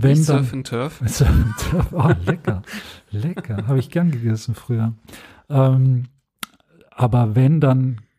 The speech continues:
Speaker 1: gekocht oder gedünstet und nicht, natürlich nicht roh. Kein Fisch, wo noch Gräten drinnen sind. So Gräten, die für einen Erwachsenen lästig sind, das könnten für ein Kind, äh, ganz üble Dinger sein, die f-, auch lebensgefährlich sein können.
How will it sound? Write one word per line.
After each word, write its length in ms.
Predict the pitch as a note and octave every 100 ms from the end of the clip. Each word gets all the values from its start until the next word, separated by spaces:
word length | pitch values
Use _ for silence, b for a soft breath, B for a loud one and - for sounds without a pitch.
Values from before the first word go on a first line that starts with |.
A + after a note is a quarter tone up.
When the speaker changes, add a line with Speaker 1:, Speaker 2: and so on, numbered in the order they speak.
| _
Speaker 1:
gekocht 540 | A#2+ - C#3+ - -
oder 140 | C3 B2
gedünstet 880 | A#2 G2+ C3+ D#3 - D3+ C#3+ -
und 280 | F#3+ D3+ B2+
nicht, 360 | B2 A#2 - -
natürlich 500 | B2+ B2 C3 B2 A2
nicht 300 | A#2 - A#2+
roh. 280 | A#2+ C#3+ D3+ B B B B _
Kein 260 | B2+ C#3+
Fisch, 440 | D3+ - D#3+ - C3
wo 80 | C3+
noch 220 | C3 -
Gräten 400 | - D3 D#3 D#3
drinnen 340 | D3 D#3 D#3+
sind. 420 | D3+ E3+ F3 - - D3+
So 320 | C3 C3+ C3+ B2+
Gräten, 440 | - C#3+ C#3+ C#3+
die 200 | C3 C3+
für 140 | C3 C3+
einen 180 | C3+
Erwachsenen 580 | C3 B2 B2+ - C#3 B2+
lästig 400 | A2+ B2 - C#3+
sind, 380 | - C#3+ C#3+ C#3
das 160 | A#2+ -
könnten 320 | C3+ D#3+ C#3+
für 240 | - B2
ein 160 | A#2+ A#2+
Kind, 400 | - C3+ D3 - B B B B B B B
äh, 420 | C3+ B2 A#2+ B2
ganz 300 | A2+ D#3 D3+
üble 300 | G3+ C#3 C#3+
Dinger 300 | B2+ D3 D3+
sein, 380 | C3 C3+ C#3 C#3+
die 380 | C#3 C#3 C#3 C#3
f-, 460 | C3 B2+ - - E3
auch 220 | D#3+ C3
lebensgefährlich 840 | C#3 D3+ D#3 - C#3 D3+ D3 D3+
sein 300 | - C#3 D3+
können. 560 | C#3+ D3+ D#3 D#3 D#3 -